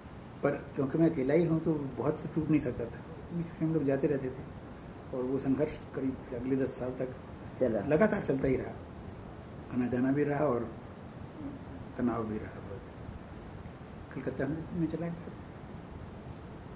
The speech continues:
Speaker 1: तैंतालीस के शुरू में भरत भूषण की शादी हुई रेखा की छोटी बहन से। और फिर वो भी,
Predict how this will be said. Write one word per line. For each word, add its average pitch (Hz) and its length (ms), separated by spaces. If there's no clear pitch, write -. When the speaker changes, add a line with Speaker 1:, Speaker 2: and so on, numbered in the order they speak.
Speaker 1:
तैंतालीस 160 360
के 170 80
शुरू 143 220
में 131 140
भरत 123 180
भूषण 123 260
की 123 120
शादी 113 240
हुई 110 300
रेखा 113 160
की 101 180
छोटी 104 340
बहन 101 120
से। - 360
और 135 260
फिर 135 280
वो 156 100
भी, 160 240